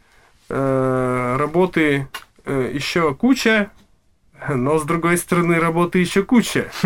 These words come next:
Э, то есть это как бы и минус, но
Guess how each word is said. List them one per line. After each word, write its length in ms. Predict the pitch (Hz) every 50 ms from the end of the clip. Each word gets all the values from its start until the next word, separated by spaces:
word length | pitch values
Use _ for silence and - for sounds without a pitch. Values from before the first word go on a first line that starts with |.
| 175 135 - 214 190 - 254 - - - - - 254
Э, 360 | 196 165 - 139 - - 139 160 160 143 - - - _ _ - - - - 233 214 208
то 100 | 190 190
есть 180 | 190 190 -
это 220 | - 202 190 202 190
как 240 | 214 208 196 185
бы 300 | 175 175 196 196 190 185
и 340 | 175 - 185 190 196 190 185
минус, 600 | 185 226 285 302 262 208 151 139 135 - - - -
но 520 | - 143 156 175 190 196 185 175 156 -